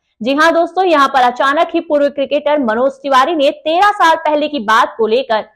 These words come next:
धोनी पर आरोप लगा दिया। मनोज तिवारी ने टीम इंडिया में उनके करियर के खत्म होने को लेकर धोनी को इशारों इशारों में जिम्मेदार ठहराया है। मनोज तिवारी ने कहा कि मैं धोनी से पूछना चाहूंगा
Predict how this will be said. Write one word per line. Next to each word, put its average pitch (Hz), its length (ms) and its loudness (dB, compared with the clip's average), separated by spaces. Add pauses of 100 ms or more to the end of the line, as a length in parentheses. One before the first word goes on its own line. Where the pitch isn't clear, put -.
(280)
धोनी 320 400 2
पर 262 160 2
आरोप 196 320 0
लगा 185 240 -2
दिया। 190 200 -8 (280)
मनोज 233 240 0
तिवारी 302 340 2
ने 381 120 0
टीम 320 240 0
इंडिया 320 280 2
में 339 120 -2
उनके 302 200 -4
करियर 330 520 0
के 320 140 -6 (100)
खत्म 311 360 0
होने 294 280 2
को 277 140 0
लेकर 254 440 0 (420)
धोनी 311 380 2
को 277 320 2
इशारों 247 420 2
इशारों 240 380 0
में 214 180 -4 (140)
जिम्मेदार 233 560 0
ठहराया 180 460 -4
है। - 260 -8 (420)
मनोज 247 260 0
तिवारी 302 320 2
ने 403 120 -2
कहा 370 260 2
कि 370 180 -2 (180)
मैं 208 160 -2
धोनी 285 300 0
से 320 120 -2
पूछना 208 380 -4
चाहूंगा 202 420 -2